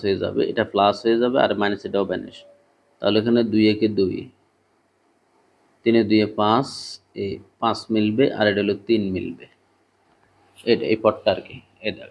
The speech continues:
আবার বলতেছি, আহ, লসাগু করলে দুই দুগুণে চার, এই পদটা মিলতেছে, আর এখানে টু স্কয়ার হলো এইট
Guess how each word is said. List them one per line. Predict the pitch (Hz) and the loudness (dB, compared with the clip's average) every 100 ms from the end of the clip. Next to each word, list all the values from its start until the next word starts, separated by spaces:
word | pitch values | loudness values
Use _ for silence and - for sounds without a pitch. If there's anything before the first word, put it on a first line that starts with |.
| - | -6
আবার | 104 98 | -4 -4
বলতেছি, | 92 95 - 147 226 - _ _ _ _ _ _ _ _ - | -6 -12 -4 -4 -4 -8 _ _ _ _ _ _ _ _ 2
আহ, | 113 110 110 | 4 4 6
লসাগু | 123 127 151 147 | 6 6 4 6
করলে | 151 143 | 6 6
দুই | 127 | 6
দুগুণে | 123 117 117 - | 6 4 2 2
চার, | 113 101 104 | 2 4 0
এই | 107 | -2
পদটা | 107 - 110 110 | -6 -4 -4 -2
মিলতেছে, | 107 98 113 - 156 | -2 -4 -12 -4 -2
আর | 104 | -2
এখানে | 101 107 101 | -4 -6 -6
টু | 104 104 | -6 -6
স্কয়ার | - 104 | -6 -4
হলো | 107 110 123 | -2 -2 0
এইট | 123 | 0